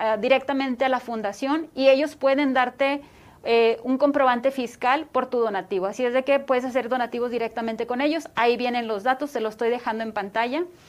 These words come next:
Así como también puedes hacer donativos mediante una plataforma que instalamos se llama Baki.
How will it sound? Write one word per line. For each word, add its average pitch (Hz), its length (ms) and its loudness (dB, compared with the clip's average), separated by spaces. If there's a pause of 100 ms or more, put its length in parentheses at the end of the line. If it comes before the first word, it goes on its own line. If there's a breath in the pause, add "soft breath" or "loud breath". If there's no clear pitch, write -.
(320 loud breath)
Así 294 300 0
como 359 260 0
también 294 480 2 (280 loud breath)
puedes 302 220 8
hacer 294 220 2
donativos 294 500 0
mediante 262 380 0
una 269 200 0
plataforma 277 880 0 (300 loud breath)
que 254 60 2
instalamos 240 560 0
se 233 140 0
llama 226 440 0
Baki. 247 460 0